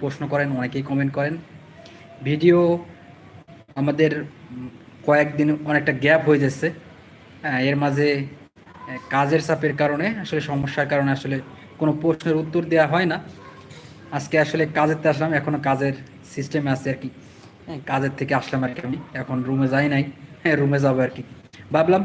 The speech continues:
আপনাদের কিছু প্রশ্নের উত্তর দিয়ে যাই এবং ম্যাক্সিমাম সময় আপনারা যে প্রশ্নগুলো করেন, সেই প্রশ্নগুলোই একটু উত্তর দেওয়ার চেষ্টা করবো। অবশ্য, অবশ্যই আপনারা কন্টিনিউ করবেন এবং আপনাদের যদি কোনো প্রশ্ন থাকে, অবশ্যই প্রশ্নগুলো করবেন। আমরা খুবই স্বল্প সময় এবং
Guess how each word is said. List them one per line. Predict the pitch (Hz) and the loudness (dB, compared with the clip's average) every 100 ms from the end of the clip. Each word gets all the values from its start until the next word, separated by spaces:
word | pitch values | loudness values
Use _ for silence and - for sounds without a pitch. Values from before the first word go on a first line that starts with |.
| - | -2
আপনাদের | 143 160 160 156 | -4 0 2 2
কিছু | 156 - - | -2 -4 -2
প্রশ্নের | 175 - 175 | 0 2 0
উত্তর | 170 165 156 | 2 0 0
দিয়ে | 143 | 2
যাই | 143 214 214 - - - - | 2 0 -4 -16 -18 -18 -8
এবং | 139 143 143 | 0 2 4
ম্যাক্সিমাম | 139 135 135 147 143 170 170 | 4 2 2 0 0 0 0
সময় | - 175 226 | -2 -4 -4
আপনারা | 170 - 147 | -4 -4 -2
যে | 147 143 | -2 -2
প্রশ্নগুলো | 139 - 151 156 | -4 -4 -4 -2
করেন, | 151 202 220 - - - - - | 0 -2 -4 -10 -18 -20 -18 -6
সেই | - 170 | 2 4
প্রশ্নগুলোই | 170 175 - 180 190 247 | 4 0 0 0 2 2
একটু | 277 214 | 2 0
উত্তর | 180 190 165 | 0 2 4
দেওয়ার | 160 165 | 2 0
চেষ্টা | 160 160 | -2 -2
করবো। | 160 180 | 0 2
অবশ্য, | 151 147 156 | 2 0 -4
অবশ্যই | 156 220 247 - - 143 | -4 -2 -4 -6 -12 -8
আপনারা | 139 143 | -4 -4
কন্টিনিউ | 147 143 147 151 | 0 -2 0 0
করবেন | 160 208 | 2 4
এবং | 175 160 | 4 2
আপনাদের | 156 165 165 | 0 -2 -4
যদি | 156 | -2
কোনো | 165 160 | -4 -4
প্রশ্ন | 170 - | -6 -4
থাকে, | 196 226 - - - - | -4 -4 -8 -16 -12 -2
অবশ্যই | 151 143 208 | 0 0 -2
প্রশ্নগুলো | - - 147 143 | -4 -4 -4 -4
করবেন। | 139 127 120 113 - - - - - - - - 202 185 127 - - - - - - - - - - - - - - - - 156 | -2 -4 -6 -10 -18 -20 -20 -20 -20 -20 -18 -6 -2 -2 -4 -8 -18 -20 -20 -20 -20 -20 -20 -20 -20 -20 -20 -20 -20 -20 -12 -2
আমরা | 175 | 0
খুবই | 190 208 | 2 2
স্বল্প | 208 170 170 | 4 2 0
সময় | 185 185 190 | 0 0 2
এবং | 185 175 | 2 2